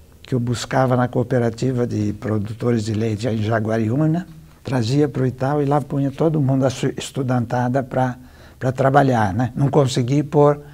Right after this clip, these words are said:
pesquisadores do, dos diferentes centros do Itaú, mas consegui botar os estudantes, né?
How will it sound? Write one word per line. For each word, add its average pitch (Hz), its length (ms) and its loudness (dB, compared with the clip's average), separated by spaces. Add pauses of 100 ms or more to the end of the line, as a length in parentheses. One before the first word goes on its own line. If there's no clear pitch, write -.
(320)
pesquisadores 143 920 4
do, 123 300 0 (580)
dos 123 200 4
diferentes 135 560 2
centros 143 460 2
do 143 120 0
Itaú, 120 360 0
mas 107 180 -2
consegui 123 680 -2 (600)
botar 139 440 6
os 131 180 2
estudantes, 131 840 6
né? 147 160 2